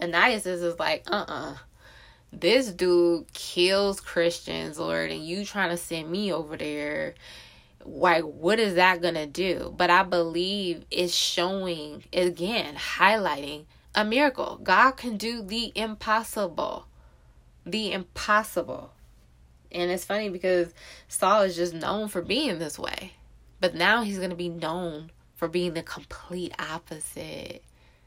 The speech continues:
Transformation, you guys. Um, okay. Then God was saying, right? Your spouse is a chosen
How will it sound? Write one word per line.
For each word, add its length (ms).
Transformation, 1400
you 120
guys. 580
Um, 580
okay. 480
Then 480
God 260
was 120
saying, 380
right? 320
Your 360
spouse 640
is 380
a 160
chosen 640